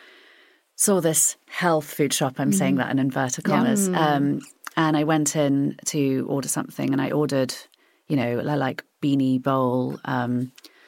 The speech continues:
Speaker 1: like a kind of stew thing. And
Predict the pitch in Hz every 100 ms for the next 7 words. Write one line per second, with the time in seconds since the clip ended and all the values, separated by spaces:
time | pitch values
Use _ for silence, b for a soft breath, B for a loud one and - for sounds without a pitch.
0 | b b b b b - 151 131 135 139
1 | 131 - 139 127 127 131 123 139 b b
2 | b b b - 170 160 156 151